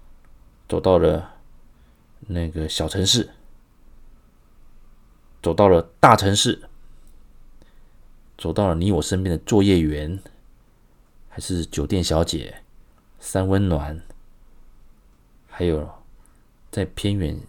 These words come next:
偏乡的辛苦的农民，仿佛他们就是在你的身边，你会有一种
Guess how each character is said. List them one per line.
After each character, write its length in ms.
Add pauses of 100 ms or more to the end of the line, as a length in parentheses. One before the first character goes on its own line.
(160)
偏 200
乡 220
的 240 (600)
辛 240
苦 100
的 80
农 240
民， 240 (1700)
仿 220
佛 100
他 120
们 80
就 80
是 60
在 120
你 100
的 60
身 240
边， 240 (1000)
你 100
会 120
有 60
一 40
种 200